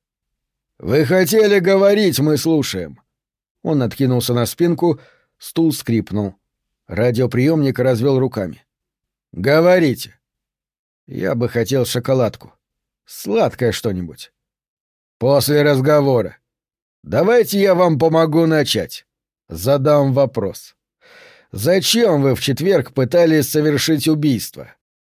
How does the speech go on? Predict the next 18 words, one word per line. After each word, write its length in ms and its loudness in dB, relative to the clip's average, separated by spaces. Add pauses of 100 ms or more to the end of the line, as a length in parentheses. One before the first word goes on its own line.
(360)
Ведь 360 0
именно 400 2
это 380 2
вы 160 2
пытались 520 0
сделать. 540 -8 (340)
Застрелить 840 0
как 200 0
можно 420 2
больше 460 2
людей 380 2
на 140 0
сцене». 500 -8 (840)
Это 340 -6
три 280 0
вопроса, 560 -6 (520)
заметил 580 -2
Аполеон. 480 -2